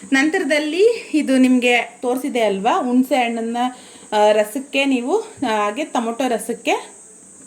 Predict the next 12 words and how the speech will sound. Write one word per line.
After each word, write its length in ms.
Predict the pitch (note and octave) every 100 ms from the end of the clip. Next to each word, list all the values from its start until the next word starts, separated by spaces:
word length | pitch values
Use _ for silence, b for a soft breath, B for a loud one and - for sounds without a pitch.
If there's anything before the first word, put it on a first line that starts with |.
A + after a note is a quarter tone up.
| -
ಟೊಮೊಟೊನ 440 | B3 C4+ C4+ C#4 C#4
ಒಣಗಿಸಿ 600 | A3 B3+ C#4+ C#4+ G#4 C#5 B B -
ನೆನೆ 200 | A3+ B3+
ಹಾಕಿರೋ 460 | C4 A#3+ C4 A3+ G#3
ಅಂಥದ್ದು 440 | G3 G3 F#3+ G#3+
ಒಂದು 260 | F#3+ G3 G3
ನೈಟ್ 340 | F3+ G3 F#3+
ಫುಲ್ಲು 600 | - F#3 E3+ F3 D4 - B B -
ಈ, 60 |
ಈ 220 | C4 B3+
ಥರ 180 | C4+ B3+ A#3+
ಆಗಿದೆ. 720 | G#3 F#3+ F#3+ F3 D#4 A4